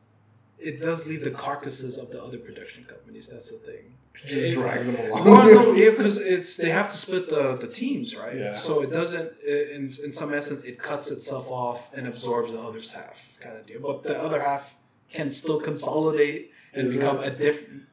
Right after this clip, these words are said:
Speaker 1: Exactly. Can they? We
Speaker 2: It's
Speaker 1: don't
Speaker 2: like,
Speaker 1: know.
Speaker 2: like
Speaker 1: But they can make their own production company and then become their own competitiveness. I don't know. That's the, that's the way I see it because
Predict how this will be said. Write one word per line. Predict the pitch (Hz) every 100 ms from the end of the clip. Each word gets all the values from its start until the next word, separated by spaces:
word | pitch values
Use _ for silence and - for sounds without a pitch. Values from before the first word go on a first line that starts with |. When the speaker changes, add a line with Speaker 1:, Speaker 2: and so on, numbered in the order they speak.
| _
Speaker 1:
Exactly. | - 123 147 131 - 107 - - -
Can | - 196 202
they? | 196 190 127 - -
We | 156 165
Speaker 2:
It's | -
Speaker 1:
don't | 190
Speaker 2:
like, | 120 123 139
Speaker 1:
know. |
Speaker 2:
like | 143 139
Speaker 1:
But | 160 156
they | 165
can | 202 196
make | 196 202
their | 202
own | 190 190
production | 180 185 196 190 147
company | 131 113 87 107 -
and | 127 131
then | 123 120
become | 127 - 143
their | 139 135
own | 135 135 123 123 - _
competitiveness. | - 131 127 135 131 113 107 - -
I | -
don't | 156 165
know. | 139
That's | 147 147
the, | 196
that's | - 143 -
the | 208
way | 196
I | 160
see | 139 135 131
it | 131
because | 123 127 123